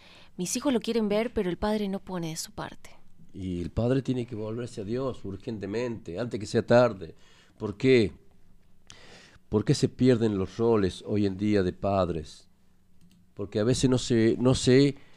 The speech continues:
Speaker 2: equilibran bien los tiempos. Dios tiene un tiempo para cada cosa. Y tenemos que cumplir el rol en ese tiempo.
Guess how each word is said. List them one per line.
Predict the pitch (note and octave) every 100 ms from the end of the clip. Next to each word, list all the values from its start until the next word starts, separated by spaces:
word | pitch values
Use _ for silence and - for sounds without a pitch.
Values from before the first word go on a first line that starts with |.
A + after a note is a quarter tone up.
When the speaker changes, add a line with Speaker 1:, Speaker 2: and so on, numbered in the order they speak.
| -
Speaker 2:
equilibran | A#2+ - A2 A2+ B2+ A#2+ A2
bien | A2 B2
los | A2+ -
tiempos. | A#2+ A2 F#2 - D2 - - _ _ _ _ _ _ _ -
Dios | A#2
tiene | B2 B2+
un | A#2 F#2
tiempo | B2 B2+ A2+ F#2+
para | F#2 F#2
cada | A2 G2
cosa. | - G#2 G2 D#2+ - _ _ _ _ _ _ _ -
Y | G2+ F#2+
tenemos | A2 B2+ C#3+
que | B2+
cumplir | - A2 C#3
el | B2 G2
rol | A#2+ C#3+ B2
en | B2
ese | -
tiempo. | G#2 C3 D3+ C#3 F2+ -